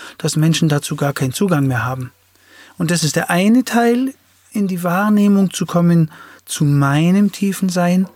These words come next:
Und das Wort Ausdruck ist, ist in sich ja schon klar, nur es gibt so viel, es gab ein ne, so Klammer auf, es gab einen amerikanischen Philosophen, der hat ein Buch geschrieben, Bullshit.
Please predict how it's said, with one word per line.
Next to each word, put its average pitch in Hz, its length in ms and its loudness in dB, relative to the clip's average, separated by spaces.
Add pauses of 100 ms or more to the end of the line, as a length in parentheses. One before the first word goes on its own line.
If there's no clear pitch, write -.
(640)
Und 170 240 0
das 143 160 -2
Wort 147 220 -2
Ausdruck 180 500 -2
ist, - 160 -6
ist - 240 -8
in 165 260 0
sich 165 280 -2
ja 165 100 0
schon 156 380 0 (800)
klar, 165 540 -2 (720)
nur 185 600 2 (460)
es - 240 -6
gibt 196 240 -8
so 170 180 -4
viel, 190 720 -2
es 175 140 -6
gab 170 220 0
ein 165 340 2 (580)
ne, 180 140 0
so 165 140 -2
Klammer 165 300 2
auf, 170 220 -2
es - 140 -6
gab 160 240 -2
einen 175 300 -2
amerikanischen 160 680 -2
Philosophen, 170 520 -2
der 156 80 2
hat 147 60 0
ein 143 100 -2
Buch 180 180 -2
geschrieben, 147 500 -2
Bullshit. 165 560 0